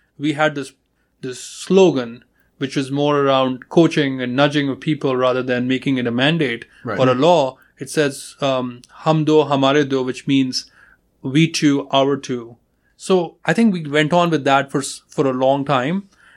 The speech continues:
Speaker 1: Uh, but then there were other socio, um, problems that we had, which is around, um, selective, uh, abortion.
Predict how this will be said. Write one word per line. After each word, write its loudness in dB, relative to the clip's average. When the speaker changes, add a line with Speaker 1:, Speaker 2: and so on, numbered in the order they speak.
Speaker 1:
Uh, -2
but -2
then 6
there 4
were 0
other 2
socio, -2
um, -2
problems 0
that -6
we -2
had, -2
which -6
is 0
around, 2
um, 0
selective, 0
uh, -2
abortion. 0